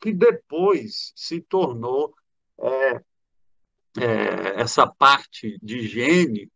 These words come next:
é, se tornou a mais importante na estruturação da vigilância em saúde do trabalhador,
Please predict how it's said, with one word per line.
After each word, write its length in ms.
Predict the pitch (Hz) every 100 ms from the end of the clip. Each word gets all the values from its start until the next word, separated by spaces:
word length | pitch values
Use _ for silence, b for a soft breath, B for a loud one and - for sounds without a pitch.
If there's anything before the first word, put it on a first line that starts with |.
| _ _ _ -
é, 120 | 117
se 220 | - -
tornou 360 | 165 143 135 143
a 100 | 127
mais 440 | 117 123 131 117
importante 840 | 123 110 113 - _ 160 170 - 123
na 140 | 123
estruturação 920 | 131 _ 139 - 143 131 120 - 127
da 160 | 135 131
vigilância 920 | 110 175 147 147 113 131 160 151 127
em 60 | 110
saúde 640 | - 110 92 98 107 104
do 160 | 104 107
trabalhador, 720 | 107 104 101 107 110 - -